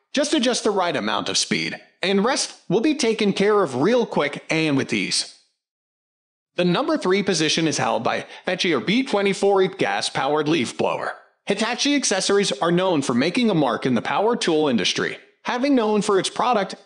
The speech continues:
and reliability, Hitachi leaf blowers gives you a bang for the buck.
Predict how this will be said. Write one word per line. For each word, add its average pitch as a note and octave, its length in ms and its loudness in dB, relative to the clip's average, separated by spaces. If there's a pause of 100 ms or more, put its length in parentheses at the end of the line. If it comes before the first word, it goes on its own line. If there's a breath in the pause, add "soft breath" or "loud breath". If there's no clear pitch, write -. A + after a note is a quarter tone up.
and D3+ 160 0
reliability, C3+ 1000 0
Hitachi A#3 460 0
leaf A3+ 260 2
blowers G#3 320 2
gives A#2+ 280 -2
you A3 200 4
a A#3+ 40 2
bang A2 300 0
for D#3 140 0
the C#3 80 0
buck. - 320 -6